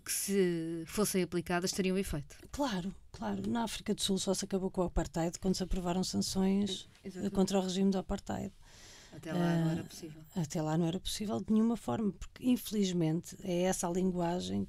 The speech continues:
Speaker 2: que funciona para deitar abaixo ou para re-, para reduzir a influência deste tipo de regimes.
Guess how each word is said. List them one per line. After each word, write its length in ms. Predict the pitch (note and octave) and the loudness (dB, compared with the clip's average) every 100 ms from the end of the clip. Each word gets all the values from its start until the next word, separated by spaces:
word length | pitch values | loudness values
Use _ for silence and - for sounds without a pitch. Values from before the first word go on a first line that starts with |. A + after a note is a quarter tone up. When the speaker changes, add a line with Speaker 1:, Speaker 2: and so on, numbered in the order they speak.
| - | -8
Speaker 2:
que 80 | - | -14
funciona 680 | - G#3 G3+ - G3+ G3 G#3 | -8 -2 0 0 2 2 0
para 240 | - G#3 | -2 -2
deitar 360 | G3 G#3 G3 G3 | 0 0 0 2
abaixo 400 | F#3 E3+ F#3 - | 4 4 4 4
ou 40 | F3 | 6
para 320 | F#3+ F3+ F3+ | 10 10 10
re-, 220 | E3+ F#3 - - - | 6 0 -4 -10 -2
para 120 | F3+ | 2
reduzir 320 | F#3 - G#3 | 2 6 6
a 20 | |
influência 480 | G3+ F#3+ G3 G3 G#3 | 6 4 0 0 -2
deste 300 | G3 G3+ - | -4 -6 -8
tipo 100 | G3 | -10
de 80 | - | -8
regimes. 460 | G3+ G3 A3+ G3+ | -8 -4 -4 -6